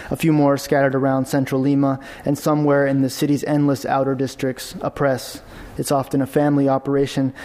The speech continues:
and they might have a relative in the provinces who travels selling books at local fairs. They earn thousands of dollars a month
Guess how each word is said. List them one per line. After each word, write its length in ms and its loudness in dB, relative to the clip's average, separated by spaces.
and 80 0
they 60 4
might 160 4
have 100 2
a 60 2
relative 440 2
in 100 2
the 60 0
provinces 640 0
who 80 -2
travels 600 0
selling 300 2
books 320 -2
at 120 -2
local 280 -2
fairs. 560 0
They 140 0
earn 240 0
thousands 560 0
of 80 -4
dollars 320 0
a 40 0
month 360 0